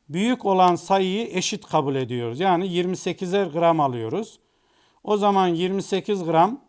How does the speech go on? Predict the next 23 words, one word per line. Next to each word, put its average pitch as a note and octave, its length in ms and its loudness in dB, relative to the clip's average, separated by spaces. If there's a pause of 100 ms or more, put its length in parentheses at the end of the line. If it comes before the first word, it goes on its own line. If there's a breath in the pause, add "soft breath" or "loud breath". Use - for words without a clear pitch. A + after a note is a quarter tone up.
(140)
bunu F#3 240 -4
da E3+ 80 2
yirmi E3 280 0
sekiz E3 400 -6
gram D3+ 360 -2
aldığımızda C#3+ 800 0 (540 soft breath)
sekiz G#3+ 460 -4
gram F#3 340 4
Y E3 260 2
harcanır D#3 680 2 (1120)
ve G3+ 340 2
yirmi F#3+ 440 0
gram G3+ 520 2 (100)
Y F#3 380 4
artar E3 600 8
diyoruz. - 520 -10 (880)
Dolayısıyla F#3 840 4 (100)
doğru F#3 280 2
cevabımız D#3+ 800 2
Y'den E3 600 0 (260 soft breath)
yirmi E3+ 380 -2
gram G3 520 2
artması. D#3 760 0